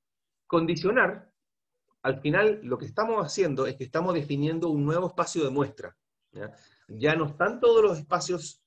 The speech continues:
todos los resultados que antes teníamos, ya no están disponibles. Hay muchos de, de estos resultados que ya no van a ser disponibles, porque ahora tenemos información que nos están diciendo que estos resultados ya no van a ser posibles, ¿ya? Entonces,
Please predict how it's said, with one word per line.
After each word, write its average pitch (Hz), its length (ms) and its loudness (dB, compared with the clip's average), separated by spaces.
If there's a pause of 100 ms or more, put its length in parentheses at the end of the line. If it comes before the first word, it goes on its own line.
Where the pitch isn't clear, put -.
(140)
todos 170 220 2
los 156 100 4
resultados 147 600 0
que 147 100 -4
antes 147 220 -4
teníamos, 156 560 -4 (480)
ya 143 180 0
no 147 80 0
están 170 340 0
disponibles. 151 680 -2 (220)
Hay 120 120 -4
muchos 180 260 2
de, 175 180 0
de 160 80 -4
estos 170 180 -4
resultados 147 420 -2
que 156 120 -6
ya 175 120 -2
no 240 140 2
van 196 120 2
a 160 60 -2
ser 165 120 -4
disponibles, 143 600 -6 (240)
porque 127 220 -4
ahora 185 140 2
tenemos 196 280 -2
información 147 640 -2
que 127 100 -6
nos 110 120 -8
están 160 280 -8
diciendo 151 600 -2 (320)
que 139 100 -4
estos 156 180 -2
resultados 143 480 -4
ya 101 140 -2
no 107 100 -4
van 113 120 -6
a 120 40 -8
ser 143 140 -4
posibles, - 560 -10 (560)
¿ya? 123 200 -18 (520)
Entonces, 147 480 0